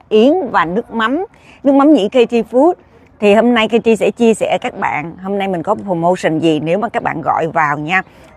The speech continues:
Thì nước mắm Nhĩ á, là không, không có pha nước nha các bạn. Và nguyên chất trong nước mắm Nhĩ mình muốn chia sẻ các bạn là chỉ có cá cơm và muối mà thôi.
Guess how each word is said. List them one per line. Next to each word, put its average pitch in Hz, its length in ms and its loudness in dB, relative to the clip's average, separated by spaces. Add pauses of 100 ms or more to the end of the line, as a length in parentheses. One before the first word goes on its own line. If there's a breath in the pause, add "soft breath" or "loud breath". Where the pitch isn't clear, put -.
Thì 170 100 2
nước 180 220 0
mắm 240 320 4
Nhĩ 185 360 -2
á, 320 240 -4
là 156 340 -8 (160)
không, 247 380 2 (160)
không 254 260 -2
có - 100 0
pha 226 320 0
nước 240 360 4
nha 240 120 -2
các 226 120 -6
bạn. 165 160 -4 (300 loud breath)
Và 208 100 0
nguyên 226 280 4
chất 349 160 0 (120)
trong 240 200 2
nước 277 100 2
mắm 285 240 4
Nhĩ 180 220 -2
mình 254 220 0
muốn 233 140 -4
chia 269 120 -2
sẻ 160 220 -4
các 294 100 -6
bạn - 140 -6
là 180 80 -8
chỉ 170 160 -4
có 277 160 -2
cá 240 220 -2
cơm 226 480 2 (280 soft breath)
và 196 140 0
muối 208 280 2
mà 302 140 2
thôi. 196 380 0